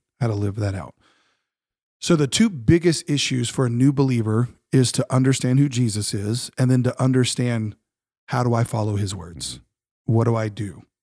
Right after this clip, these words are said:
Speaker 1: Um, and that's what most Christians are wanting to know. And so I have found that, and other people have found that are smarter than me, like, if you start with the Old Testament, you're not gonna get those two things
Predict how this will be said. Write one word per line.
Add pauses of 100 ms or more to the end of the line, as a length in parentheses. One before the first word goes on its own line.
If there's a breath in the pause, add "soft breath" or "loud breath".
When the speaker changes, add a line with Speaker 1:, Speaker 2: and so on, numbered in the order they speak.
(340)
Speaker 1:
Um, (540 soft breath)
and
that's
what
most
Christians
are
wanting
to
know. (640)
And
so
I
have
found
that,
and
other
people
have
found
that
are
smarter
than
me,
like, (380 loud breath)
if
you
start
with
the
Old
Testament,
you're
not
gonna
get
those
two
things